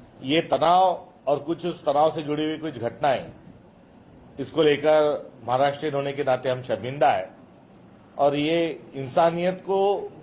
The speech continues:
जो चीजें ठीक नहीं इंसानियत के लिए, उस चीजों को भी यहाँ पर होते हुए देखने का एक बड़ा ही दुखद एक प्रसंग और एक अनुभव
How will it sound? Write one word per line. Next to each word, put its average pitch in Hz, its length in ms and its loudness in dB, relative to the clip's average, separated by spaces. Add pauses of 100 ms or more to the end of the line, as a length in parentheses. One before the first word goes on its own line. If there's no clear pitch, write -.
(1040)
जो 147 180 2
चीजें 160 380 -4
ठीक 180 240 -2
नहीं 165 180 2
इंसानियत 123 340 -2 (100)
के 117 60 -10
लिए, 90 220 -12 (460)
उस 175 220 -8
चीजों 165 260 -2
को 175 140 -2
भी 196 480 -4
यहाँ 135 220 4
पर 147 140 -2
होते 127 220 -4
हुए 143 160 2 (800)
देखने 135 360 0
का 147 180 4
एक 151 220 2 (760)
बड़ा 131 180 4
ही 147 120 4
दुखद 139 420 -4 (880)
एक 131 180 -10
प्रसंग 147 360 0
और 147 180 4
एक 139 100 -4
अनुभव 131 440 0